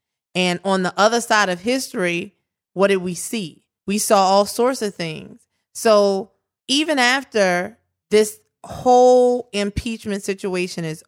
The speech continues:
over, it is not in. History will tell you exactly what happened in this situation. We know what happened. We, we honestly do. We know what happened. 'Cause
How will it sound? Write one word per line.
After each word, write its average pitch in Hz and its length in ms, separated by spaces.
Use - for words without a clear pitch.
over, 180 440
it 247 80
is 302 120
not 269 260
in. 180 400
History 311 480
will 233 280
tell 254 440
you 165 380
exactly 202 840
what 185 300
happened 208 600
in 180 200
this 170 160
situation. 170 500
We 247 260
know 262 200
what 220 160
happened. 165 400
We, 220 280
we 214 240
honestly 240 580
do. 170 240
We 262 160
know 269 160
what 214 100
happened. 180 320
'Cause 220 320